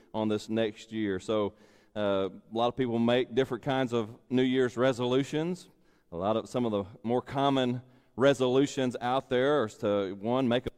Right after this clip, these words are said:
budget and stay, stick with it, right? Some people wanna make their budget and stick with it. That's their, their New Year's resolution. Some make a resolution to read more, to study more.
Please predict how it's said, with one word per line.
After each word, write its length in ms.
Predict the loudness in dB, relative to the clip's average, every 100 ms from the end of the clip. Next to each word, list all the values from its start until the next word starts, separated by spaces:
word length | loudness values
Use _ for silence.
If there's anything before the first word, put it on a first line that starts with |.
| -8
budget 280 | -6 -6 -8
and 80 | -4
stay, 260 | 0 2 0
stick 280 | -2 0 2
with 160 | 2 0
it, 160 | -4
right? 280 | -2 0 -2 -6 _ _ _ _ _ _ _
Some 100 | -8
people 200 | -6 -2
wanna 260 | 0 0 0
make 260 | 0 0 0
their 140 | -2
budget 380 | 0 0 0 -6
and 60 |
stick 280 | -8 -4 0
with 240 | 4 4 2
it. 180 | -2 -2
That's 220 | -6 -2
their, 380 | 0 0 -2 -6
their 300 | -2 -2 -4 -12 -10
New 140 | -4 -2
Year's 260 | 0 -2
resolution. 840 | -2 -2 -2 -2 -2 -4 -6 -8 -12 -20 _
Some 520 | 0 4 4 4 0 -2
make 240 | -2 0
a 80 | 2
resolution 560 | 4 4 2 2 0 -2
to 160 | -2
read 320 | 0 0 2 4
more, 480 | 6 6 2 -4 -10
to 100 | -6
study 380 | 0 2 4
more. 440 | 4 2 0 -4